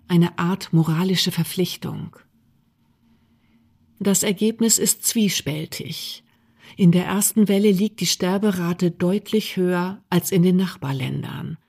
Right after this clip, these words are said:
zeitweise neunmal so hoch wie in Norwegen.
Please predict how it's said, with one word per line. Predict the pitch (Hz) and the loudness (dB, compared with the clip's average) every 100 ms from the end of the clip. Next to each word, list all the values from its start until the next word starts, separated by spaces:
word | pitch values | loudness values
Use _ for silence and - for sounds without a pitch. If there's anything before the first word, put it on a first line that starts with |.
| _ _ - - | _ _ -18 -4
zeitweise | - 196 208 196 190 180 | -2 0 0 2 4 6
neunmal | 180 202 220 202 196 202 | 6 4 2 2 2 0
so | 175 180 | 2 0
hoch | 196 202 202 | 2 2 0
wie | 190 196 | 0 4
in | 180 | 4
Norwegen. | 185 185 170 120 - 131 123 | 4 2 -2 -4 -6 -10 -10